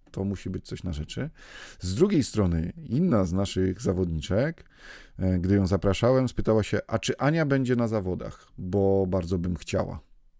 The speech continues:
No, proszę. Cieszę się, że obydwie jesteście tutaj. E, pozdrawiam cię serdecznie, Marlena. E,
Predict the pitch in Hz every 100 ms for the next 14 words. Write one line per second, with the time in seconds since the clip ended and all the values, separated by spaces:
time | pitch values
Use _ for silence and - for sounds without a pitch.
0 | - - _ - 185 262 247 - - -
1 | - - - - - - 170 160 139 123
2 | 107 104 92 92 95 - - - - 135
3 | 127 107 - - - - - - - -
4 | 92 90 90 - 123 110 107 104 92 -
5 | 87 82 - 82 76 69 - - - -
6 | - - - - - - - - - -
7 | - - 95 92 92 95 98